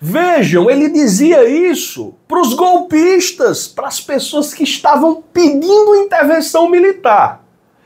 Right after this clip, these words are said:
Então, pra um bom entendedor, um bom entendedor, meia palavra basta. Se ele chega pra um golpista que tá pedindo intervenção, que tá pedindo que a,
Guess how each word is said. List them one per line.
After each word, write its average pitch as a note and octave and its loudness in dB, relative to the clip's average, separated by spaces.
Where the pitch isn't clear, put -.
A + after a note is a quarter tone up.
Então, A3+ -2
pra G3+ 0
um D#3 2
bom C3 0
entendedor, F3 -2
um F#3 2
bom C#3 0
entendedor, E3+ -2
meia D4 0
palavra D3+ -4
basta. - -10
Se - -6
ele G4+ 4
chega F4+ 0
pra E4+ -8
um D4 0
golpista A#3+ -4
que C3+ -10
tá F3 -2
pedindo F3+ -4
intervenção, A3 -2
que C3 -16
tá C#3+ -4
pedindo D#3 -4
que - -4
a, A#3 -2